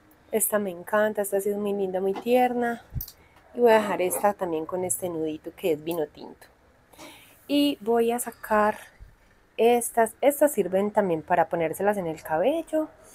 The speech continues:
o para anudar a los bolsos. Voy a sacar también estos scrunchies, estos chulitos que vienen así para que quede pues estas cositas colgando.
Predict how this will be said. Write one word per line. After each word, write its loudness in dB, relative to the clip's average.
o 4
para 2
anudar 0
a 4
los -4
bolsos. -2
Voy -6
a -6
sacar -10
también -6
estos -2
scrunchies, -4
estos -2
chulitos -6
que -6
vienen -4
así -6
para -4
que -12
quede -6
pues -6
estas -8
cositas -8
colgando. 2